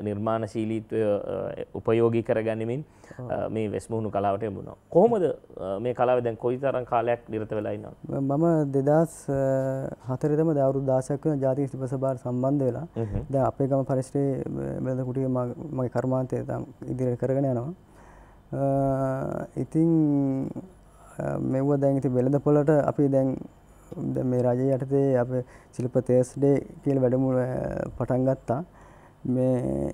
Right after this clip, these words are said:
Speaker 2: ඒකෙන් පොඩි ඇත්තටම හොඳ අප-, මට විතරක් නෙමෙයි අනිත් සියලුම ශිල්පීන්ට ලොකු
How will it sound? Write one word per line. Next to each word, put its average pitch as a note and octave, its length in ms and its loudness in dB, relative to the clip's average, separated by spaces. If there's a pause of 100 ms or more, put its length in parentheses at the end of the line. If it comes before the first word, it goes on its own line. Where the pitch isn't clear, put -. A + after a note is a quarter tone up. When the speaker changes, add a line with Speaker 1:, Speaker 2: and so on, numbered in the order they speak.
(140)
Speaker 2:
ඒකෙන් D#3+ 360 6
පොඩි D#3 460 8
ඇත්තටම D3+ 380 4 (340)
හොඳ C#3+ 240 2 (420)
අප-, B2+ 360 2
මට B2 240 2
විතරක් C#3+ 260 4
නෙමෙයි C#3+ 200 4
අනිත් C3+ 140 2
සියලුම C3+ 540 0
ශිල්පීන්ට C#3 580 2
ලොකු C#3 420 2